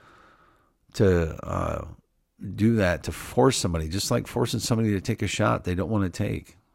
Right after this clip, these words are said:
forcing somebody to wear a mask they don't wanna wear, is wrong. That is just wrong, people. Period. Exclamation point. End of story. And I don't even think you need a belief in God to see that that's wrong.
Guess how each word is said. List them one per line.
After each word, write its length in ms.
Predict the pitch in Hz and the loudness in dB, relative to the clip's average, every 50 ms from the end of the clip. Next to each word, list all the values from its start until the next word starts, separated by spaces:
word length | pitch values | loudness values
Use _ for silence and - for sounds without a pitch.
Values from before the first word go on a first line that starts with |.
| _ _ | _ _
forcing 360 | - - 208 - - - 107 | 0 2 2 2 2 0 -4
somebody 340 | 90 - 107 95 104 104 101 | -2 -2 -2 0 2 2 2
to 60 | 92 | 2
wear 180 | 92 101 104 101 | 2 2 2 2
a 40 | 90 | 0
mask 380 | 82 85 95 104 98 92 - | 0 0 0 0 -2 -4 -4
they 80 | - - | -4 -6
don't 200 | 78 90 90 85 | -4 -4 -4 -2
wanna 140 | 78 92 92 | -2 -2 0
wear, 540 | 87 85 82 87 104 98 82 - 80 - _ _ _ _ _ _ _ _ _ _ _ _ _ _ _ _ _ _ _ - | 0 0 0 0 -2 -2 -4 -6 -10 -14 _ _ _ _ _ _ _ _ _ _ _ _ _ _ _ _ _ _ _ -2
is 300 | 98 95 90 104 101 117 | -2 -2 -2 -2 -4 0
wrong. 500 | 127 98 151 156 139 87 - - - - - - | 2 4 4 4 2 0 -2 -4 -10 -12 -12 -6
That 160 | - 90 101 | -4 0 2
is 140 | 127 131 - | 2 0 0
just 320 | - - 131 - - - 117 107 | -2 -6 -6 -8 -8 -12 -14 -12
wrong, 480 | 117 139 - 107 120 117 92 - - - - | -6 -2 0 0 2 0 0 -4 -6 -8 -8
people. 420 | 92 80 71 - 71 78 92 95 _ _ - | -8 -8 -6 -6 -6 -6 -6 -8 _ _ -10
Period. 520 | - - 113 127 127 95 76 - - - - | -2 0 2 2 2 2 0 -4 -8 -10 -6
Exclamation 720 | - 87 101 - - - 139 123 98 82 78 - - 80 | -4 -4 -4 -4 -4 -2 0 0 0 0 0 -2 -6 -8
point. 320 | 78 - 82 76 76 78 - | -8 -8 -6 -6 -6 -6 -6
End 180 | - 85 85 90 | -6 -4 -2 -2
of 120 | 92 85 | -2 -4
story. 520 | - - - 76 85 87 69 - - - _ _ _ _ _ _ - - - - - - - - - - - - - - - - - - _ _ _ _ _ _ _ _ _ _ _ _ _ _ _ _ _ - | -6 -8 -6 -4 -4 -4 -6 -8 -10 -16 _ _ _ _ _ _ -20 -20 -20 -20 -20 -20 -20 -20 -20 -18 -16 -14 -14 -12 -14 -14 -16 -20 _ _ _ _ _ _ _ _ _ _ _ _ _ _ _ _ _ -4
And 320 | - 95 87 85 85 82 - | 0 2 2 2 2 0 0
I 100 | - 101 | 2 4
don't 100 | 120 147 | 6 6
even 200 | 139 104 90 87 | 6 6 4 2
think 200 | 78 - 107 - | 0 -2 -4 -2
you 60 | - 87 | -2 0
need 180 | 92 101 98 | 2 2 2
a 60 | 90 | 2
belief 320 | 78 76 80 87 104 92 - | 0 -2 0 0 0 -2 -2
in 80 | 76 | -6
God 320 | 76 - 90 101 101 87 71 | -6 -4 -4 -2 -2 -4 -4
to 80 | 80 | -6
see 240 | 76 - - 143 147 | -6 -4 -2 0 0
that 160 | 117 82 73 | 0 -2 -4
that's 300 | - - - - - - | -6 -8 -8 -8 -8 -8
wrong. 420 | - 71 73 - - - - 92 | -8 -8 -6 -6 -8 -10 -12 -14